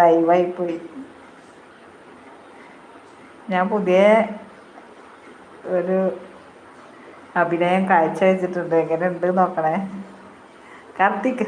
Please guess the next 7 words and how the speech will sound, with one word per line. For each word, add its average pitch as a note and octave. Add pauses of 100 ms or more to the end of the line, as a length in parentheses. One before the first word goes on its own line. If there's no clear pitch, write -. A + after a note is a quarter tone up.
ഹായ് G3
കാർത്തിക്, F#3 (160)
ഏ, D#3+
നമസ്കാരം. F3
എവിടെയാണ്? E3 (1080)
കുറേ E3+
ആയല്ലോ F#3